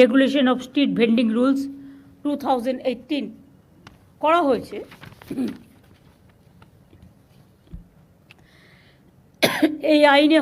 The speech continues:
হকার নিয়ন্ত্রণের জন্য রাজ্যে একশো, এটা হচ্ছে রুলসটা করা হয়েছে। এই আইনে হকার নিয়ন্ত্রণের জন্য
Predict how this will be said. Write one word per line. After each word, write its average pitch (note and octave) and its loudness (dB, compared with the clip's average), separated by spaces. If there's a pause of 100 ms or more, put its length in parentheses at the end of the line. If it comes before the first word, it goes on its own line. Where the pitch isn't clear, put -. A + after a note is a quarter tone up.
হকার C#4 0 (100)
নিয়ন্ত্রণের C#4+ 4
জন্য D4 0 (140)
রাজ্যে B3 -2 (1500)
একশো, D#4 -2 (1120)
এটা C#4 2
হচ্ছে C#4 0
রুলসটা C#4 -4
করা G#3 -2
হয়েছে। E3+ -10 (1160)
এই D#4+ 4 (140)
আইনে C#4+ 2 (100)
হকার C#4 0 (100)
নিয়ন্ত্রণের C#4 0
জন্য D4 -4